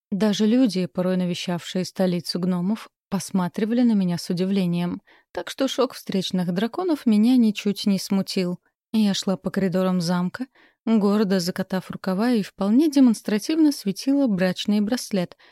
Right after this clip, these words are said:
Это был мой пропуск для свободного перемещения как по замку, так и по всему Грозовому перевалу.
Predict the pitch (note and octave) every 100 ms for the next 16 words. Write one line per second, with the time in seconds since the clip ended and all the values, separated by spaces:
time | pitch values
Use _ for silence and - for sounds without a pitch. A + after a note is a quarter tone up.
0 | _ - A#3+ A3 D4 B3 G3 F#3+ G3 F#3+
1 | E3+ F#3 F3+ - - - A3 F#3+ F#3 -
2 | - E3+ F3 E3+ G3 A3+ G3 F3+ F3+ -
3 | G3 F#3+ F#3 F3+ - - F3+ F3 E3+ F3
4 | - A#3+ F#3 - - F#3 - F#3 F#3 G#3+
5 | F#3 D#3+ F3 E3+ F3 E3+ G3+ G#3+ G#3 E3